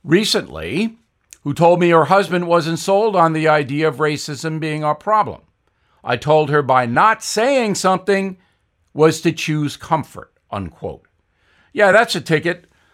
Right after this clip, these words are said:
Let's create marital strife if your spouse is not woke. And so the battle for America once again centers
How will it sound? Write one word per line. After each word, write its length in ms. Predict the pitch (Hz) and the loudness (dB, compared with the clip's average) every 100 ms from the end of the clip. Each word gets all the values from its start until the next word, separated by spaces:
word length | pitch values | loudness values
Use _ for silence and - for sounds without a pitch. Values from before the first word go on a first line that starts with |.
| _ | _
Let's 200 | - 156 | -4 -4
create 440 | - 165 165 160 143 | -2 0 2 2 2
marital 420 | 170 190 156 123 | 2 4 2 0
strife 460 | - 135 123 127 131 | -6 -2 0 -2 -6
if 180 | 110 | -12
your 140 | 123 120 | -10 -10
spouse 540 | - - 170 147 - | -6 2 4 2 0
is 140 | 113 104 | -8 -4
not 320 | 117 113 - _ | -2 -2 -6 _
woke. 640 | 87 95 80 - _ - _ _ _ _ _ _ _ _ - | -12 -10 -10 -12 _ -20 _ _ _ _ _ _ _ _ -10
And 140 | 127 | -2
so 260 | 190 196 185 | 4 6 4
the 120 | 147 | 0
battle 500 | 123 185 233 240 233 | 2 4 4 2 -2
for 280 | - 196 175 | -2 2 2
America 760 | 170 202 180 147 147 143 147 - _ | 4 6 6 2 2 0 0 -6 _
once 460 | - 92 139 190 214 | -12 0 0 0 -2
again 380 | 175 175 165 147 | 0 0 0 -2
centers 720 | - 208 196 87 90 95 | 0 0 0 -8 -12 -12